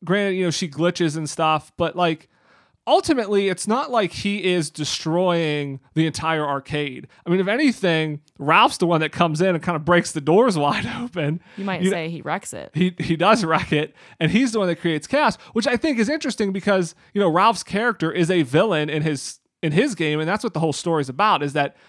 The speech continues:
Speaker 1: bad guys don't have to be bad. Or I, I can't remember the saying when he goes to that meeting, like, the villains meeting.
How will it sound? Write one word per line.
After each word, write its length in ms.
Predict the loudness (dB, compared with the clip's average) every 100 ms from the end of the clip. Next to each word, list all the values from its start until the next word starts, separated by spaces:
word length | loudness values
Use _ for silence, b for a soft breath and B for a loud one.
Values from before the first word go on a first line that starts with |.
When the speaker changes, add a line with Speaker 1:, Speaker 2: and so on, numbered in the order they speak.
| _
Speaker 1:
bad 340 | -2 0 0 2
guys 260 | 2 2
don't 180 | 2 2
have 80 | 0
to 60 | -2
be 120 | -8
bad. 340 | -2 2 2 2
Or 40 |
I, 40 | -2
I 180 | -2
can't 160 | -2 0
remember 180 | 0 -2
the 60 |
saying 340 | -2 -2 -2 -2
when 80 | -2
he 80 |
goes 300 | -2 0 0
to 100 | 0 -2
that 220 | -2 -2
meeting, 540 | -2 0 0 -2 -6
like, 160 | -8 -8
the 80 | -6
villains 440 | -2 -2 -2 -4
meeting. 400 | -4 -4 -4 -6